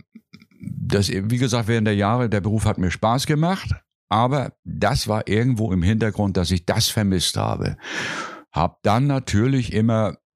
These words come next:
wenn ich dann, weil ich die Schiffe, ich höre die bei mir nachts, die Motoren, wenn die da an der Elbe vorbeifahren, ich wohne da nicht so weit weg.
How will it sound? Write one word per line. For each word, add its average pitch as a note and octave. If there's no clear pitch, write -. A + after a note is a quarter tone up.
wenn G2+
ich F2
dann, D#2+
weil F2
ich E2
die D2+
Schiffe, G2+
ich D#2
höre G2
die F#2
bei D#2
mir D2
nachts, D2+
die D#2
Motoren, E2+
wenn D2+
die D2+
da D2+
an D#2
der D2+
Elbe E2+
vorbeifahren, D#2
ich B1+
wohne D#2
da D2+
nicht C#2
so C2+
weit B1+
weg. F2